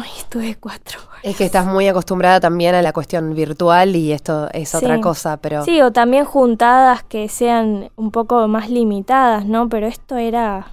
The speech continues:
Speaker 1: "Venga el que quiera".
Speaker 2: <laughs> Claro.
Speaker 1: <laughs> Fue como, "Qué miedo".
Speaker 2: ¿Y a quién recomendás seguir?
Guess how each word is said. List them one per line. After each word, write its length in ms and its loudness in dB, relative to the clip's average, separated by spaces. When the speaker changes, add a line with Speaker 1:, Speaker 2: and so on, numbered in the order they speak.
Speaker 1:
"Venga 280 0
el 120 -2
que 180 -16
quiera". 540 -8
Speaker 2:
<laughs> 340 2
Claro. 480 2
Speaker 1:
<laughs> 0 -
Fue 220 4
como, 340 2
"Qué 160 -2
miedo". 380 0
Speaker 2:
¿Y 240 0
a 80 4
quién 200 0
recomendás 460 2
seguir? 440 -4